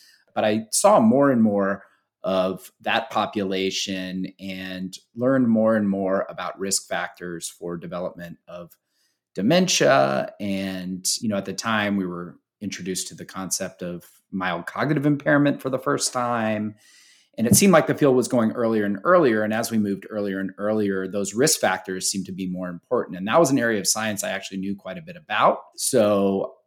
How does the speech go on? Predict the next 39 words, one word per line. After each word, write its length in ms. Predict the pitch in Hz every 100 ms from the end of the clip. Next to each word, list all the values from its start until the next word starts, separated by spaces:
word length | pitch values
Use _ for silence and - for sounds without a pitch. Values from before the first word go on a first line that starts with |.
| -
you 140 | 110
know, 240 | 90 92 87
kind 300 | - 117 110
of 120 | 107
fortuitously, 1300 | - 113 - 151 147 110 - 110 104 101 101 98 95
uh, 200 | 95 -
I 80 | 113
first 300 | - 135 127
actually 320 | 113 - 107
started 400 | - 117 110 104
off 360 | 101 98 - _ _ -
at 220 | 101 98
the 100 | -
National 340 | 101 101 -
Institute 300 | 101 - 101
of 60 | 92
Diabetes, 460 | 95 98 92 98 95
Digestive 480 | 92 104 101 98
and 120 | 92 -
Kidney 400 | 131 147 147 - _ _ _ -
Diseases 400 | 135 147 143 139
when 120 | 143
I 60 | 143
came 220 | 139 147
to 120 | 139
N 120 | - 139
I 160 | 139
H, 220 | 131 139
'cause 140 | - 104
I 80 | 101
was 120 | 92
really 200 | 101 95
interested 280 | 98 - 101
in 40 |
the 60 | 92
role 180 | 95
of 120 | 92 87
diabetes 800 | 90 87 95 92 92 90 - - _ _ _ _
in, 400 | 101 95 95 92